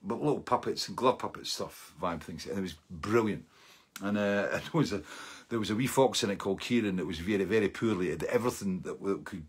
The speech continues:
possibly go wrong with a fox went wrong with this thing. And I kept on thinking with Balfour, it was just like Kieran. It's like, "Oh, the dog's got, uh, s-, scratching uncontrollably and stuff." And it's like, I'm going like, "What?" <laughs> You know?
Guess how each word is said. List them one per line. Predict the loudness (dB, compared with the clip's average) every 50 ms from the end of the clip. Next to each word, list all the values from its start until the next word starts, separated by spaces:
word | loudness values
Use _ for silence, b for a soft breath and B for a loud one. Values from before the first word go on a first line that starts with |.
| _ -4
possibly | -2 -2 0 0 0 0 0 0 0
go | 0 0
wrong | 2 2 2 2 0 0 -2
with | -4 -4
a | -2
fox | 2 2 2 2 0 -4 -4
went | -2 0
wrong | 0 -2 -2 -2
with | -2 -4
this | -6 -6 -6
thing. | -6 -8 -8 B B B B B B B B B B
And | -4
I | -2
kept | 0 2 2 2 2 2
on | -2 -2
thinking | 0 -2 -4 -4 -4 -4
with | -2 2
Balfour, | 2 2 2 2 -2 -4
it | -4
was | -4 -6
just | -4 -4
like | -4 -4 -4
Kieran. | -4 -2 -2 0 0
It's | -2 -4
like, | -4 -6 -6 B B B B B B B -10
"Oh, | -8 -6 -6
the | -6 -6
dog's | -4 -2 -2 -2 -2 -4 -6
got, | -4 -4 -6 -4
uh, | -4 -6 -6 -6 -6 -8 -10
s-, | -12 -14 -14 -14 -14 -12
scratching | -10 -8 -6 -6 -4 -4 -4 -4 -4 -6 -6 -4 -4
uncontrollably | -4 -4 -4 -6 -8 -6 -4 -2 -2 -2 -2 -2 -2 -4 -4
and | -4 -6 -8
stuff." | -8 -8 -8 -10 -10 -12 -14
And | -14 -12
it's | -12 -10 -10
like, | -10 -10
I'm | -8
going | -8 -8 -8 -10
like, | -10 -14 -18 -20 -20 -20 -18 -14 -10
"What?" | -8 -8 -8 -8 -10 -14 -20 -20
<laughs> | _ _ _ _ _ -6
You | -4 -4 -2
know? | -2 -4 -4 -2 -4 -4